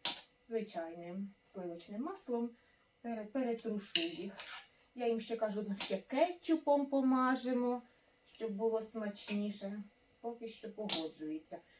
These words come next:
Діти в мене такі, знаєте, дуже перебірливі в їжі. Йому годить їсти, того не люблю, того не хочу, те мені не таке. Так, для мене це спричиняє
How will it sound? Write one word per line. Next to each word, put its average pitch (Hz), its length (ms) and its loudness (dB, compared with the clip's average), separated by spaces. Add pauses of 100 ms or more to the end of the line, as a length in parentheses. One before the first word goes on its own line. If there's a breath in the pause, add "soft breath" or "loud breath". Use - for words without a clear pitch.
(140 soft breath)
Діти 196 260 -2
в 185 40 0
мене 175 200 -2
такі, 175 220 -6
знаєте, 185 320 -4
дуже 247 420 6
перебірливі 190 960 0 (120)
в 160 40 -10
їжі. 151 500 -10 (640 loud breath)
Йому 196 340 6
годить 226 720 2 (120)
їсти, 190 420 -4
того 185 340 0
не 175 160 -2
люблю, 190 360 0
того 170 380 -4
не 165 120 -4
хочу, 277 680 -2 (460 soft breath)
те 202 140 -2
мені 190 340 0
не 185 160 -2
таке. 285 760 0 (2000 soft breath)
Так, 226 220 -4
для 226 160 4
мене 254 260 6
це 240 180 0
спричиняє 226 1120 0